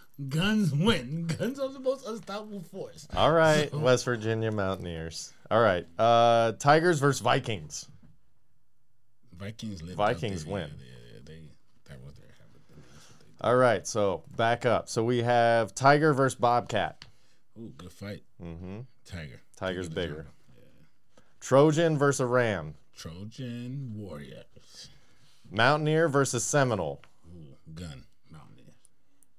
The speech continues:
Speaker 2: Mm, le-, all right. I don't know. I think
Speaker 1: Yeah,
Speaker 2: we
Speaker 1: well,
Speaker 2: gotta
Speaker 1: I
Speaker 2: take
Speaker 1: mean,
Speaker 2: the
Speaker 1: S-, Seminoles throw spears and stuff. If you wanna take that in consideration.
Speaker 2: Yeah, because Mountaineer might not necessarily have a gun, like he said.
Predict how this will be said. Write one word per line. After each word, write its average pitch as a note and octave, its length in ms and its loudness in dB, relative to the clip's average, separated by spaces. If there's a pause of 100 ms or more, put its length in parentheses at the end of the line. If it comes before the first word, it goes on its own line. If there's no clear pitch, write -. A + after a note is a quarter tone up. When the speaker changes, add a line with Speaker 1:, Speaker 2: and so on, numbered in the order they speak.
(400)
Speaker 2:
Mm, F3 1300 -6
le-, G3+ 280 4
all D#3+ 200 6
right. G#2+ 240 2 (640)
I D3+ 100 4
don't A2 100 2
know. F#2 120 -4
I C#3+ 100 4
think F#3 160 4
Speaker 1:
Yeah, F3 40 4
Speaker 2:
we F#3 60 6
Speaker 1:
well, F3+ 160 10
Speaker 2:
gotta E3+ 60 12
Speaker 1:
I - 20 8
Speaker 2:
take E3 300 4
Speaker 1:
mean, D3+ 80 0
Speaker 2:
the - 40 -6 (440)
Speaker 1:
S-, - 240 -12
Seminoles A3+ 480 -4
throw G3 200 -6
spears D3+ 460 -6
and B2+ 100 -8
stuff. A#2+ 280 -10
If A#2+ 80 -10
you C3 100 -10
wanna D#3 200 -8
take C#3 200 -8
that C3 160 -8
in A#2+ 40 -12
consideration. A#2 680 -10
Speaker 2:
Yeah, F3+ 240 8
because E3+ 280 4
Mountaineer F3 380 0
might D3 200 0
not C#3 160 0
necessarily B2+ 680 2
have G2 160 0
a F#2 40 -8
gun, F#2+ 180 -2
like F#2 140 -2
he G2 120 -6
said. D#2+ 260 -8